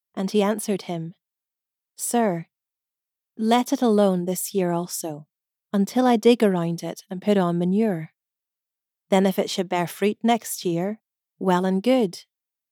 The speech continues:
but if not, you can cut it down." Now he was teaching in one of the synagogues on the Sabbath. And behold, there was a woman who had had a disabling spirit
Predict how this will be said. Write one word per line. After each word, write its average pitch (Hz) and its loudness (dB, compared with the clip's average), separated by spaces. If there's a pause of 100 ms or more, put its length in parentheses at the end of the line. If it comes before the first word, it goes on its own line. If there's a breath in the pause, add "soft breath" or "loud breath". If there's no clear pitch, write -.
but 185 -2
if 180 -4
not, 196 -2 (540)
you 226 0
can 208 -2
cut 202 -4
it 190 -4
down." 165 -6 (1040)
Now 214 4
he 214 6
was 214 2
teaching 190 -2
in 175 0
one 190 2
of 220 -2
the 240 -2
synagogues 180 -2
on 165 -2
the 170 -4
Sabbath. 180 -6 (840)
And 208 0
behold, 214 0 (640)
there 190 4
was 220 2
a 240 6
woman 185 2
who 196 -2
had 185 0
had 202 -2
a 202 -2
disabling 240 0
spirit 175 -4